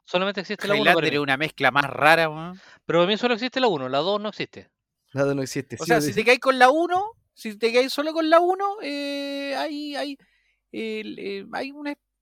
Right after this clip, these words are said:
Speaker 2: hay como
Speaker 1: La gracia
Speaker 2: fantasía, pero,
Speaker 1: la gracia es la
Speaker 2: pero
Speaker 1: uno
Speaker 2: si
Speaker 1: es
Speaker 2: te metís con la
Speaker 1: No,
Speaker 2: dos,
Speaker 1: olvídate,
Speaker 2: que
Speaker 1: no,
Speaker 2: están los
Speaker 1: pero
Speaker 3: Ay,
Speaker 2: extraterrestres.
Speaker 1: con la
Speaker 3: weón,
Speaker 1: tres, la
Speaker 3: y, y,
Speaker 1: cuatro,
Speaker 3: y
Speaker 1: la
Speaker 3: en,
Speaker 1: cinco,
Speaker 3: y en la
Speaker 1: olvídate.
Speaker 3: tres hay, hay mago, pues, weón. Si pelea contra
Speaker 1: Sí.
Speaker 3: un mago.
Speaker 2: Ya, pues, ¿viste?
Speaker 1: Sí.
Speaker 2: No, sí.
Speaker 3: Entonces, yo creo que
Speaker 1: No.
Speaker 3: se,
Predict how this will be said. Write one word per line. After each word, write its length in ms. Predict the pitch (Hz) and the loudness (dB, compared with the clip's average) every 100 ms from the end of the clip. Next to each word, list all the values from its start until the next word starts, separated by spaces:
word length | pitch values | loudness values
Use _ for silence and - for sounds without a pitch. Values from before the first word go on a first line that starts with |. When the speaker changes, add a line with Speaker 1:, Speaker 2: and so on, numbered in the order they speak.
| _ | _
Speaker 2:
hay 160 | 294 285 | -14 -14
como 840 | - 311 311 302 302 294 294 285 285 277 | -18 -14 -10 -8 -8 -8 -10 -12 -10 2
Speaker 1:
La 80 | 190 | 2
gracia 260 | 269 277 | 2 0
Speaker 2:
fantasía, 260 | 262 285 196 | -4 -4 -6
pero, 160 | 175 165 _ | -6 -10 _
Speaker 1:
la 100 | 156 | -2
gracia 200 | 208 240 | -2 0
es 40 | 262 | 2
la 40 | 269 | 2
Speaker 2:
pero 80 | |
Speaker 1:
uno 100 | 294 | 4
Speaker 2:
si 40 | 170 | 4
Speaker 1:
es 60 | 160 | 6
Speaker 2:
te 20 | |
metís 300 | 151 156 - | 6 2 2
con 240 | 151 139 | 2 6
la 160 | 127 123 | 8 8
Speaker 1:
No, 120 | 135 | 6
Speaker 2:
dos, 80 | 139 139 | 4 4
Speaker 1:
olvídate, 420 | 175 208 220 160 143 | 6 6 4 2 -2
Speaker 2:
que 60 | |
Speaker 1:
no, 220 | 139 156 165 | -2 4 6
Speaker 2:
están 160 | 151 | 8
los 80 | 143 | 8
Speaker 1:
pero 60 | 143 | 6
Speaker 3:
Ay, 60 | |
Speaker 2:
extraterrestres. 840 | 175 131 131 120 113 123 147 170 190 | 6 4 4 2 4 2 4 2 4
Speaker 1:
con 200 | 165 151 | 4 4
la 140 | 151 147 | 2 4
Speaker 3:
weón, 300 | 139 139 175 | 6 10 10
Speaker 1:
tres, 100 | 170 | 10
la 140 | 160 | 6
Speaker 3:
y, 40 | 165 | 4
y, 60 | |
Speaker 1:
cuatro, 340 | 156 180 185 175 | 6 6 6 6
Speaker 3:
y 40 | |
Speaker 1:
la 100 | 160 | 6
Speaker 3:
en, 120 | 160 | 6
Speaker 1:
cinco, 220 | 160 185 185 | 4 -2 2
Speaker 3:
y 80 | 156 | 4
en 100 | 156 | 8
la 80 | 151 | 8
Speaker 1:
olvídate. 200 | 143 160 | 8 10
Speaker 3:
tres 120 | 151 | 12
hay, 520 | 151 147 143 135 135 - | 12 10 6 4 2 2
hay 180 | 143 127 | 0 2
mago, 340 | 127 175 254 | 4 6 4
pues, 140 | 294 370 | 4 6
weón. 340 | 415 151 113 _ _ _ _ | 6 4 -4 _ _ _ _
Si 140 | 143 | -4
pelea 220 | 135 147 | 0 2
contra 220 | 165 151 | 4 4
Speaker 1:
Sí. 60 | 185 | 4
Speaker 3:
un 40 | 214 | 6
mago. 200 | 294 165 | 6 6
Speaker 2:
Ya, 280 | 127 143 180 | 4 -2 -8
pues, 160 | 156 139 | -8 -14
¿viste? 420 | 165 165 123 151 - | -14 -10 -8 -8 -8
Speaker 1:
Sí. 80 | _ | _
Speaker 2:
No, 360 | 160 165 202 214 | -14 -14 -14 -10
sí. 40 | |
Speaker 3:
Entonces, 480 | - 202 202 214 208 | 4 6 8 8 10
yo 80 | 202 | 8
creo 140 | 269 | 6
que 60 | 294 | 6
Speaker 1:
No. 60 | - | 4
Speaker 3:
se, 140 | 254 | 2